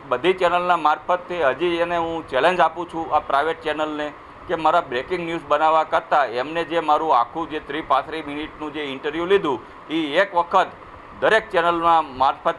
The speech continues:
ચડાવે, દરેક સોશિયલ મીડિયામાં ચડાવે, તાકી લોકોને ખબર પડે, દૂધનું દૂધ ને પાણીનું પાણી થઈ જાય, સાચું શું છે. પણ આ ભારતીય જનતા પાર્ટી આ અમુક ચેનલોને સાથે રાખી અને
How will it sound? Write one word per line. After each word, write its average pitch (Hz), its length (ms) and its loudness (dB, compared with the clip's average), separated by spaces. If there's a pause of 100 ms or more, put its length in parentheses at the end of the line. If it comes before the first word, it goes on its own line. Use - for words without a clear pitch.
ચડાવે, 165 400 2 (280)
દરેક 156 240 0
સોશિયલ 160 340 -6
મીડિયામાં 170 520 0
ચડાવે, 165 260 2 (100)
તાકી 143 340 -2
લોકોને 160 440 -2
ખબર 143 380 0
પડે, 165 300 2 (280)
દૂધનું 151 380 -4
દૂધ 165 180 -2 (100)
ને 170 80 0
પાણીનું 156 520 -2
પાણી 147 220 2
થઈ 160 160 -6
જાય, 160 220 4
સાચું 156 360 -2
શું 165 200 -4
છે. - 460 -4
પણ 151 120 0
આ 160 60 4
ભારતીય 170 380 0
જનતા 165 300 0
પાર્ટી 151 640 -2 (340)
આ 147 300 2
અમુક 226 260 2
ચેનલોને 160 1160 -2
સાથે 165 400 2
રાખી 170 440 0
અને 165 460 2